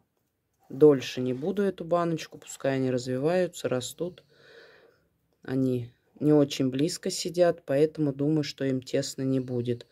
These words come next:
Как увижу что-то неладное, переселить мне их из одной среды в другую совсем недл-, недолго. Ну и в этой баночке тоже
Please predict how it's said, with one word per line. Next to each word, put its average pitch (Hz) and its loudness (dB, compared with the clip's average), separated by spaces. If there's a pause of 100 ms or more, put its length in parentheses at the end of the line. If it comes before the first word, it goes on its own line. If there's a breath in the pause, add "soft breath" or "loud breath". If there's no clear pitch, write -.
(340 soft breath)
Как - 0
увижу 156 4
что-то 143 -4
неладное, 170 2
переселить 139 -4
мне 147 2
их 143 -6
из 131 -6
одной 139 2
среды 127 -4
в 123 -8
другую 131 -2
совсем 135 -4
недл-, 123 -4
недолго. 127 2 (1600 soft breath)
Ну 185 2
и 180 2
в 156 4
этой 160 8
баночке 147 0
тоже 143 6